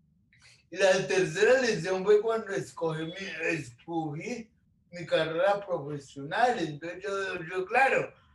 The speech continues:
lo que todos los jóvenes terminamos el colegio, y lo primero que nos llaman a uno los papás, "Venga, mijo, cuénteme qué va a estudiar".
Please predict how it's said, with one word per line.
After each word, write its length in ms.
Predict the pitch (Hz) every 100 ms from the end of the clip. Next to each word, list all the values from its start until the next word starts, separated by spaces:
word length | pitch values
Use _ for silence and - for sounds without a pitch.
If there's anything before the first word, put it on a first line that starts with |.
| _
lo 300 | - 170 170
que 180 | 160 180 180 170 160 160 160 _ _ _ -
todos 240 | 196 226
los 280 | 226 208 160
jóvenes 600 | 170 180 196 196 196 147
terminamos 520 | 170 160 160 165 185 208
el 120 | 202
colegio, 720 | 151 151 156 160 170 208 - _ _ _ _ -
y 60 |
lo 200 | 180 170
primero 320 | 151 160 180 196
que 80 |
nos 140 | 220 190
llaman 320 | 165 165 196
a 120 | 185
uno 200 | 170 180
los 340 | 185 196 196 151
papás, 640 | - - 196 220 - - _ _
"Venga, 400 | 180 220 240 214
mijo, 540 | 220 226 196 185 143 - _ _ _
cuénteme 520 | 185 196 170 214 202
qué 140 | 170 170
va 180 | 175
a 20 | 170
estudiar". 800 | - - 185 226 247 208 -